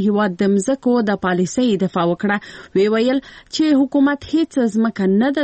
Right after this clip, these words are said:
ضبط کړې او د دې پالیسۍ موخه دا ده چې خلک ځمکې ته عادلانه لاسرسی ولري. رامافوسا په خپل ایکس یا پخواني ټویټر کې ولیکل چې په سویلي افریقا کې په دې وروستیو کې تصویب شوی د ځمکې قانون د ځمکې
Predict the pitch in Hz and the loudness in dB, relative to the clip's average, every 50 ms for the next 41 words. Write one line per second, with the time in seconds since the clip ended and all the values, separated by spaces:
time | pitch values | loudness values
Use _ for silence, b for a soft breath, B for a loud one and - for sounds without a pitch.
0 | 269 277 269 - - - - 262 254 262 262 - - 185 196 190 185 185 185 170 | -2 -2 -4 -4 -6 -4 -2 0 0 0 0 0 0 0 2 2 2 2 0 0
1 | 185 185 - 190 185 175 175 165 - - 185 185 185 185 196 226 254 285 294 269 | 0 -2 -2 -2 0 0 0 -2 -2 0 0 2 2 2 2 2 2 2 0 0
2 | - 277 277 285 B B B B B _ 190 196 247 285 277 302 285 - - 294 | -2 -2 -2 -2 B B B B B _ -4 -2 -2 0 0 -2 -2 0 0 0
3 | 277 - - 269 294 294 277 - 233 185 202 233 247 294 302 - 262 233 - 240 | 0 0 -2 -2 -2 -2 -2 -2 -4 -2 0 0 2 2 0 -2 -4 -4 -2 -2
4 | 240 - - - 170 180 160 170 175 180 175 185 214 226 233 220 185 160 - - | -2 -2 -2 -2 -2 -2 -2 0 0 0 0 0 0 0 0 0 -2 -4 -4 -4
5 | 160 165 - 190 180 170 165 185 185 180 180 170 190 185 180 - _ B B B | -6 -4 -2 0 0 2 2 2 2 2 0 0 0 -2 -4 -6 _ B B B
6 | B B B B - 208 190 190 190 185 185 - - 247 269 262 - 285 285 B | B B B B -4 -2 0 0 2 0 0 -2 -2 -2 -2 0 -2 -4 -4 B
7 | B B B _ - 285 277 - - - 277 269 - - 269 262 - - 285 254 | B B B _ -4 -2 -2 -2 -2 -2 -2 -2 0 -2 -4 -4 -2 -2 -2 -2
8 | 240 - - - 254 247 254 262 - - 330 339 311 - 240 185 - - 208 190 | -2 -4 -4 -2 0 2 2 0 0 0 0 0 2 2 0 -2 -2 -2 -2 0
9 | 202 196 196 202 - - 233 240 220 - - 247 233 233 233 - - 214 208 202 | 0 0 0 -2 -2 -2 -2 -4 -4 -2 -2 0 0 0 0 -2 -2 -2 -2 -2
10 | 180 - 190 185 190 190 190 180 - 190 190 180 - 220 240 254 - - 254 247 | -2 -2 -2 0 0 2 0 0 0 -2 -6 -4 -2 -2 -2 -2 0 0 -2 0
11 | - - 208 208 202 254 311 339 311 226 202 170 - - 202 185 180 - - 190 | 0 -2 -2 -2 0 0 0 2 2 0 0 -2 -2 -2 -2 -2 -2 -2 -4 -4
12 | - 190 190 - - 175 - - - 190 180 190 190 180 175 190 180 - 196 190 | -2 -2 -4 -2 -4 -8 -10 -4 -4 -2 0 0 0 2 0 0 -2 0 0 -2
13 | 190 - 196 180 - - 180 185 196 240 294 311 B B B B B B _ 339 | -2 -2 -4 -6 -4 -2 0 2 2 2 2 0 B B B B B B _ -2
14 | 339 320 302 254 269 269 277 - 277 | 0 0 0 0 0 -2 0 0 0